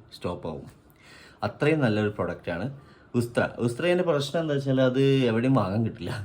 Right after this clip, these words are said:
അത് കിട്ടുക ഓൺലൈനിലാണ്, Amazon-ൽ കിട്ടും. Amazon-ൽ ഞാൻ ലിങ്ക് അടിയിൽ കൊടുക്കുന്നുണ്ട്, നിങ്ങൾക്ക് വാങ്ങാം. ആ, ആ ഒരു കാര്യം നിങ്ങൾ ശ്രദ്ധിക്കുക. ഇത് ഏറ്റവും ഉപകാരപ്രദമാവുന്ന ആർക്കാന്ന് വെച്ചാൽ ഇനി ഫസ്റ്റ്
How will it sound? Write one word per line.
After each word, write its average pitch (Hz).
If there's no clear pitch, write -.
അത് 107
കിട്ടുക 143
ഓൺലൈനിലാണ്, 101
Amazon-ൽ 120
കിട്ടും. -
Amazon-ൽ 104
ഞാൻ 98
ലിങ്ക് 98
അടിയിൽ 90
കൊടുക്കുന്നുണ്ട്, 95
നിങ്ങൾക്ക് 92
വാങ്ങാം. 85
ആ, -
ആ 151
ഒരു 147
കാര്യം 104
നിങ്ങൾ 92
ശ്രദ്ധിക്കുക. 85
ഇത് 123
ഏറ്റവും 165
ഉപകാരപ്രദമാവുന്ന 101
ആർക്കാന്ന് 85
വെച്ചാൽ -
ഇനി 147
ഫസ്റ്റ് -